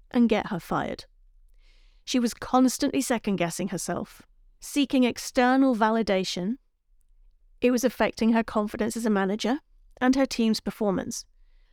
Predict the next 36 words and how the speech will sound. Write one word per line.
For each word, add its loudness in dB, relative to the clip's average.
Eventually, 4
a 2
friend 4
recommended 4
that -2
Lisa -2
read 0
Ditching -2
Imposter -2
Syndrome, 4
and 6
that 4
inspired 2
Lisa 0
to -6
get -2
help. -4
She -4
ended 4
up 0
joining 2
my 4
Stepping -2
Up -4
to -4
Lead 2
program, 4
working 2
with 0
one 4
of 2
my 4
imposter -2
syndrome 2
master -2
coaches. -4